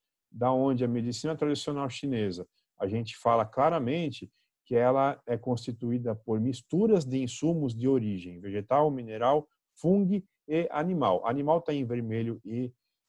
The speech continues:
riscado porque a Anvisa, através da R D C vinte e um,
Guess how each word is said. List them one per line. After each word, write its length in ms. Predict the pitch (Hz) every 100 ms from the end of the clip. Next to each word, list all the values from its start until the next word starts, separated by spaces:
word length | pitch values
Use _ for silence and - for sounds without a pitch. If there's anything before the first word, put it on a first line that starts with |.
| _
riscado 600 | - - - 170 160 104
porque 460 | 98 131 - 135 135
a 120 | 135 147
Anvisa, 600 | 170 131 117 156 131 110
através 440 | 113 107 110 104
da 100 | 104
R 140 | 95
D 100 | 107
C 160 | 101 -
vinte 260 | 101 185 -
e 60 |
um, 120 | 160